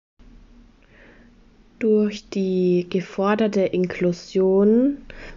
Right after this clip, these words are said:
welche auf der Behindertenrechtskonvention der uno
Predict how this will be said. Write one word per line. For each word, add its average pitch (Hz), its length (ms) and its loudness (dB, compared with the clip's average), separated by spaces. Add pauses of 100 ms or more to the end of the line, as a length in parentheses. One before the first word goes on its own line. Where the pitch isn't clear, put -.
welche 175 1080 0 (520)
auf 180 400 0 (120)
der 165 200 2
Behindertenrechtskonvention 185 2000 0
der 165 160 -2 (100)
uno 226 460 4